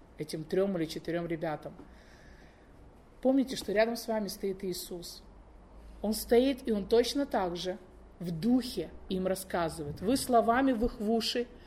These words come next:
он силой Духа Святого в их сердце. И вот вы стоите, вот этот перекрестный огонь, ваши слова и его дух.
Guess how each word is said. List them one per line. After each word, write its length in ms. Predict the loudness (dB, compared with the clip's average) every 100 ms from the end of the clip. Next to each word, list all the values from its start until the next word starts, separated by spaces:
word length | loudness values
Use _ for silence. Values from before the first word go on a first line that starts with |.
| -20 -8 6
он 240 | 8 8
силой 380 | 4 2 6 6
Духа 280 | 4 0 -2
Святого 480 | 0 -2 0 0 0
в 100 | -4
их 120 | -6
сердце. 580 | -4 0 0 -4 -14 -16 -18 -20 -20 -20 -20 -20 -6 2
И 60 |
вот 120 | 2
вы 120 | 4 2
стоите, 580 | 6 8 8 8 6
вот 100 | 4
этот 200 | 4 0
перекрестный 680 | 0 2 4 6 6 6 2
огонь, 380 | 2 4 4 4
ваши 400 | 2 2 2 0
слова 540 | -2 2 2 2 0 -2 -10 -6
и 60 | 0
его 360 | 2 2 2
дух. 280 | 2 2 -2